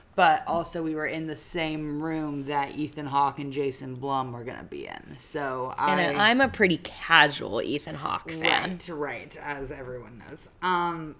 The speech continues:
Speaker 1: <laughs> as every-, as everyone recognizes that you don't, you don't really care, but, like,
Speaker 2: Okay.
Speaker 1: if he's around.
Speaker 2: Yeah. I'm just like,
Speaker 1: Um,
Speaker 2: "Hey, Ethan."
Speaker 1: <laughs> So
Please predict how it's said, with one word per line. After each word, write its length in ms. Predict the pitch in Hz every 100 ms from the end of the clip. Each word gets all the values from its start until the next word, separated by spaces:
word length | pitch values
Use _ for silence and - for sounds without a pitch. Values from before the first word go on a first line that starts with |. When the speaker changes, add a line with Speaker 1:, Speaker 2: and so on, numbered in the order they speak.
| 180 -
Speaker 1:
<laughs> 300 | 214 - -
as 200 | - -
every-, 360 | - 151 160 -
as 140 | 175
everyone 540 | 170 151 151 147 151 147 -
recognizes 960 | - 214 160 - - - - 220 202 180
that 160 | 156 -
you 100 | 165
don't, 200 | 147 - - -
you 80 | 269
don't 120 | 165
really 240 | 160 160
care, 280 | 160 160 151 151
but, 100 | -
like, 180 | 135 143
Speaker 2:
Okay. 80 | 147
Speaker 1:
if 60 | 170
he's 120 | 139
around. 440 | 127 135 135 135 - -
Speaker 2:
Yeah. 240 | 190 151 156
I'm 60 | 185
just 120 | -
like, 220 | 214 196 170
Speaker 1:
Um, 80 | 160
Speaker 2:
"Hey, 260 | 214 190
Ethan." 540 | 175 - - 190 196 -
Speaker 1:
<laughs> 40 | - - 220 208 -
So 400 | - 208 185